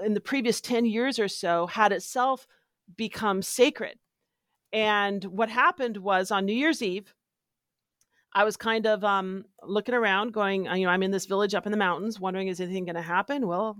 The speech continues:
um, I don't know. It appears nothing's gonna happen. So I went to bed, and my, my bed is not in a bedroom. You know, my bed is in a living room. There's a, there's an open fire there. And,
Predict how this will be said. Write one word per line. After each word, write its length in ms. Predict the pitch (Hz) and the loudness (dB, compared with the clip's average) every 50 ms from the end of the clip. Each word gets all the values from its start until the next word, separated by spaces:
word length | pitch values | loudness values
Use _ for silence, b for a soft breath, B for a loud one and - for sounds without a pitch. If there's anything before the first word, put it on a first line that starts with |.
| - - | -16 -20
um, 300 | - 165 165 170 175 165 - | -20 -18 -18 -16 -18 -18 -16
I 120 | - 156 | -12 -10
don't 100 | 170 185 | -6 -4
know. 140 | 208 220 233 | -2 -2 -2
It 80 | 190 175 | -2 -4
appears 260 | - - 190 185 175 | -4 -6 -8 -8 -8
nothing's 320 | 175 165 170 185 175 170 | -8 -12 -12 -12 -14 -16
gonna 160 | - 165 160 151 | -14 -14 -14 -10
happen. 380 | 151 151 156 - 226 262 269 b b b b b b | -8 -8 -8 -6 -8 -8 -10 b b b b b b
So 140 | - - 233 | -2 2 2
I 80 | 220 | 4
went 160 | 233 269 277 | 4 2 -2
to 60 | - 262 | -2 0
bed, 320 | 226 233 180 196 226 254 _ _ _ _ _ _ _ - | 0 2 2 2 0 -4 _ _ _ _ _ _ _ -2
and 280 | 214 226 220 214 208 208 | 0 2 2 2 0 0
my, 120 | 202 226 | -2 -2
my 220 | - 226 226 226 | -2 0 0 0
bed 180 | 220 240 233 233 | 2 2 2 0
is 120 | 262 233 | 0 0
not 180 | 233 226 208 208 | 0 0 0 0
in 80 | 208 220 | 0 -2
a 20 | |
bedroom. 520 | 226 226 202 175 156 156 180 185 226 254 - _ _ _ _ | 2 2 2 0 0 -4 -4 -4 -6 -6 -10 _ _ _ _
You 160 | - 196 185 | -6 -4 -4
know, 220 | 175 170 175 180 175 185 | -2 -2 -4 -4 -4 -2
my 140 | 185 185 | -2 0
bed 180 | 175 180 180 180 | 0 0 0 0
is 140 | 208 208 202 | 0 0 0
in 60 | 196 | 0
a 40 | 208 | 0
living 300 | 220 208 185 190 190 175 | 2 0 0 0 -2 -2
room. 300 | 170 170 185 208 214 190 | -2 0 0 0 0 0
There's 180 | 185 170 175 | -2 0 2
a, 180 | 202 196 185 180 | 4 4 4 2
there's 180 | - 185 180 180 | -2 -4 -4 -2
an 40 | 196 | -2
open 240 | 180 180 180 220 220 | -2 -2 -2 -2 -2
fire 380 | - 208 185 170 170 165 170 | 0 2 2 2 2 0 0
there. 380 | 170 170 170 170 180 202 226 220 | -2 -2 -2 -2 -2 -2 -2 -4
And, 280 | 185 170 160 160 160 | -6 -6 -8 -10 -12